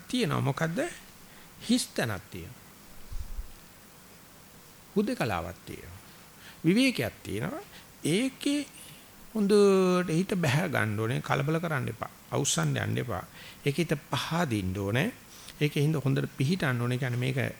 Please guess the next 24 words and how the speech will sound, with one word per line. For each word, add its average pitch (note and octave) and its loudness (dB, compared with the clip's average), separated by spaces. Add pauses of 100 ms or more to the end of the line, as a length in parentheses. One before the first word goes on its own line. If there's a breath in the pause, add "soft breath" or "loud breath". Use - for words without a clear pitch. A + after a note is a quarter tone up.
(400 loud breath)
තමන්ගේ C3+ 2
gedara C3+ 4
බවට A2+ 2
පත් G2 -4
කරගන්න. F2 -6
නිතර B2 0
නිතර C#3 0
යන්න B2+ 4
එන්න D#3 4
පුළුවන් D3+ 2
තරම් C3+ 0
බවට A#2+ 2
පත් G#2+ 0
කරගන්න G#2+ -2
ඕනේ. D3 2
ඊට C3+ 0
පස්සේ C#3+ -2
තීන්දුව B2+ -2
කරන්න A#2 2
ඕනේ C3 0
මේක B2 0
මේ B2 0
අල්ලුවේ B2+ 4
මම G#2 2